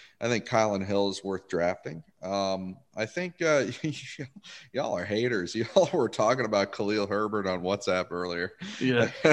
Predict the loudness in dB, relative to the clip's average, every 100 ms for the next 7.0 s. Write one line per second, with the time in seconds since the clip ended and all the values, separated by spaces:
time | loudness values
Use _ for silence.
0 | 6 4 4 2 0 0 0 0 -2 -2
1 | 0 2 2 0 0 2 2 2 -2 -2
2 | -4 -4 -2 0 -2 -2 -4 -4 -6 -2
3 | 0 0 -2 -2 -2 -6 -8 -8 -4 -4
4 | -4 -4 -2 -2 2 2 2 2 2 0
5 | -2 -4 -4 0 0 0 0 2 2 0
6 | -2 -6 -6 -6 0 2 4 4 2 2